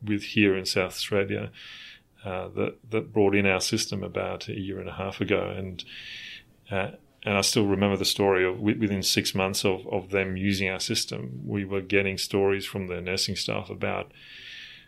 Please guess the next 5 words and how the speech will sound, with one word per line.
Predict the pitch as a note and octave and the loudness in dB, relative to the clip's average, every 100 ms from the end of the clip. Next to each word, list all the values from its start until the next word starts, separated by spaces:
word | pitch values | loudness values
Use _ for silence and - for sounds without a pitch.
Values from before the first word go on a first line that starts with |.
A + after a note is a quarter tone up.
| _ | _
about | A2 G2+ G2 _ _ - | 2 2 2 _ _ 2
patients | A2 G#2 - G2+ | 4 4 4 2
that | A2 G2+ | 2 0
had, | - G2 F#2+ F#2 - - - _ - G#2+ | 2 2 2 0 -4 -8 -12 _ -20 -20
um, | G2+ G2+ | -18 -18